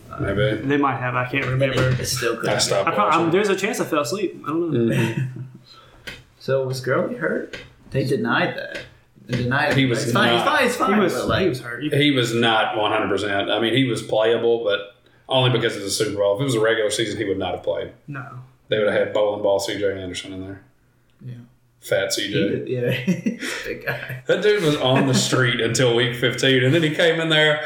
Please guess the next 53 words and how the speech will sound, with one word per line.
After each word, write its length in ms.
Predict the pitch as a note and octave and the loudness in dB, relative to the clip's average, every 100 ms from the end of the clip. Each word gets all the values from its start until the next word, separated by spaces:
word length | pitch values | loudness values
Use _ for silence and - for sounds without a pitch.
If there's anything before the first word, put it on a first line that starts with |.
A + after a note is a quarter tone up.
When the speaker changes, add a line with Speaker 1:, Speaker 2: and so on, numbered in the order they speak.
| - - | -6 -2
Speaker 2:
on 100 | C3 | 2
week 160 | D#3+ | 2
sixteen 460 | D#3 E3+ - D3 C#3+ | 2 -2 2 2 4
when 80 | C#3 | 4
he, 160 | C#3 | 2
he 120 | D3 D3 | 2 0
played 200 | F#3+ F3+ | 2 2
a 40 | |
good 160 | C#3 C#3 | 0 2
game. 320 | E3 D#3+ C3 - _ _ _ _ _ _ _ - - - | 0 0 -8 -16 _ _ _ _ _ _ _ -16 -10 0
And 140 | C#3 | 2
they 80 | D3 | 4
were 100 | D3 | 4
like, 200 | C#3+ C#3 | 2 2
"Why 80 | E3+ | 2
are 180 | G3+ G3+ | 2 2
you 80 | |
ever 160 | G3 - | 0 0
to 80 | F3 | -2
have 180 | F#3 F#3 | 0 0
so 120 | G3 | -2
much 160 | E3+ | -2
success? 500 | - - F#3+ D#3+ - - | -2 0 0 0 -2 0
You 140 | D#3 | 2
haven't 240 | E3 E3 | 2 0
played 180 | D#3 D#3+ D#3 | 0 0 2
football 280 | D#3+ D3+ C3+ | 2 2 0
for 80 | D3+ | -2
two 120 | D#3+ | 0
weeks." 140 | D#3+ | 2
He's 80 | D3+ | 2
like, 140 | D#3 | 2
"I 20 | D#3+ | 0
got 60 | |
the 120 | - | -4
freshest 380 | - F3+ F3 D#3+ | 0 0 0 -2
legs 260 | E3+ E3+ E3 | 2 2 4
in 260 | D#3+ D#3+ D#3+ | 2 0 -2
the 200 | - D3+ | 0 2
N 160 | D#3+ | 2
F 80 | D3+ | 2
L." 260 | E3 C#3 A#2 | 4 4 0
I 20 | |
was 320 | - - - | -4 -8 0
like, 160 | C#3+ C#3 | 2 4
"You 80 | |
got 100 | A#3+ C4+ | 2 0
the 40 | |
fattest 480 | - - F#3 A3 C#3 | -2 2 4 4 4
legs 320 | D3 C3+ - | 4 4 2
in 60 | - | 2
the 80 | A3 | 2
N 180 | D#4+ | 2